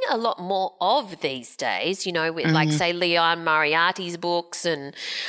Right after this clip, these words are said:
Speaker 1: um, well, you know, The Slap was written in multiple points of view, uh, but that is where your narrator is more than one character. But then also the third person limited narrator,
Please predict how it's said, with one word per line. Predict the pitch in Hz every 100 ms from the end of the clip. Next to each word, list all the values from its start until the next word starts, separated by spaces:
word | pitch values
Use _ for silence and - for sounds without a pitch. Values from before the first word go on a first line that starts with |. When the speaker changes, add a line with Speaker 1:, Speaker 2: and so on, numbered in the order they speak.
| - -
Speaker 1:
um, | 156 143 139 131 113 _ - - _
well, | 190 156 120 - 71
you | 175
know, | 160 147
The | 165
Slap | 147 - 175 175 - 120 -
was | 160 165
written | 165 165 160
in | 160 135 - 85
multiple | 143 175 175
points | - 170 175
of |
view, | 175 170 170 - - -
uh, | 190 185 - - -
but | 202
that | 247 269
is | 233 220
where | 180 180
your | 180 180
narrator | 170 165 175
is | 196 170
more | 165 165 165
than | 160
one | 151 139
character. | - 139 117 104 359 494 - - - - - - - - -
But | - 214
then | 220 208
also | - 214 - 240
the | 202
third | 190 190 185 185
person | 196 175 - 175 170
limited | 185 302 370 185 151
narrator, | 151 123 104 - 160 302